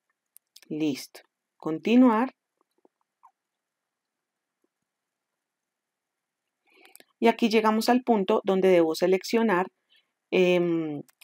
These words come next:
para dónde quiero que se envíe, eh, el pedido. Entonces, bueno, aquí están los departamentos a donde ellos envían,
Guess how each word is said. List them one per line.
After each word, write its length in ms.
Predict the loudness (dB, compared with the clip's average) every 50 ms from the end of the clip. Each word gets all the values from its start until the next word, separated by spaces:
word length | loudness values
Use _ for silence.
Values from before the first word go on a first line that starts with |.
| _ _ _ 2
para 240 | 4 4 6 6 6
dónde 400 | 6 4 4 2 0 -2 -2 -2
quiero 380 | 0 2 4 4 4 2 -2 _
que 480 | -4 0 2 4 4 4 4 2 0 -4
se 260 | -6 -2 0 2 2 2
envíe, 480 | 2 0 0 -2 -4 -6 -8 -8 -10 _ _ _ -20 -20 -20 _ _ _ _ _ -2
eh, 420 | 2 2 4 4 4 2 0 2 2
el 460 | 4 4 4 4 4 2 0 -2 -6 _ _ _ _ _
pedido. 480 | 2 4 4 4 4 2 0 -4 -8 -12 _ _ -10
Entonces, 520 | -8 -8 -6 -4 -4 -4 -4 -4 -6 -4 -2
bueno, 260 | -2 -2 -4 -4 -10 -10 -8
aquí 260 | -8 -6 -2 0 0
están 320 | 0 2 0 0 0 0
los 120 | 0 0 0
departamentos 840 | 0 0 0 -2 -2 -2 -2 -2 0 0 -2 -2 -4 -4 -6 -6 -6 -12 _ _ _ _ _ _ -2
a 180 | 2 2 2 2
donde 720 | 2 0 0 0 2 2 2 2 4 2 2 0 0 -4 -8 _ _ _ _ _ _ _ _ _ _ _ _ _ _ 2
ellos 340 | 2 2 4 2 0 0
envían, 580 | 0 0 0 -2 -2 0 2 2 2 2 0